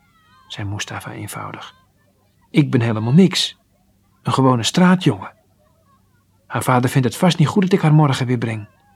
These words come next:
"En haar moeder?" informeerde de dokter. "Waarom komt zij dan niet?" "Die heeft vanmiddag een baby gekregen," legde Mustafa uit. "Die is nog veel te moe." "Nou,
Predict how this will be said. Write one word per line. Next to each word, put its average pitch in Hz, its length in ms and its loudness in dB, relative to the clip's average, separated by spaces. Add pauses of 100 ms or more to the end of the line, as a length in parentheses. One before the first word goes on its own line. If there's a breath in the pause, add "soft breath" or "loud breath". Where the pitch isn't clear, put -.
(1200)
"En 160 140 2
haar 180 100 6
moeder?" 185 340 2 (640)
informeerde 113 440 -6
de 107 80 -8
dokter. - 420 -14 (800)
"Waarom 180 200 6
komt 180 180 2
zij 208 160 4
dan 156 160 2
niet?" 98 260 -10 (1300)
"Die 123 160 2
heeft 120 140 4
vanmiddag 120 280 2
een 110 80 -2
baby 160 260 4
gekregen," 151 580 0 (480)
legde - 260 -8
Mustafa 113 440 -8
uit. 107 280 -14 (580)
"Die 139 120 2
is 131 60 -2
nog 131 120 -2
veel 135 140 0
te 123 100 -4
moe." 160 280 4 (1000)
"Nou, - 180 -4